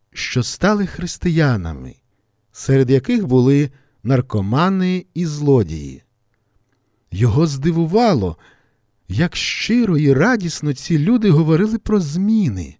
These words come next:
що відбулися в їхньому житті.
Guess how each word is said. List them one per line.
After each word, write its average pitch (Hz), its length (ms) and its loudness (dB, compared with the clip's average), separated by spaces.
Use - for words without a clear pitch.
що - 240 -4
відбулися 127 640 0
в 107 60 -4
їхньому 123 520 -4
житті. 131 600 -10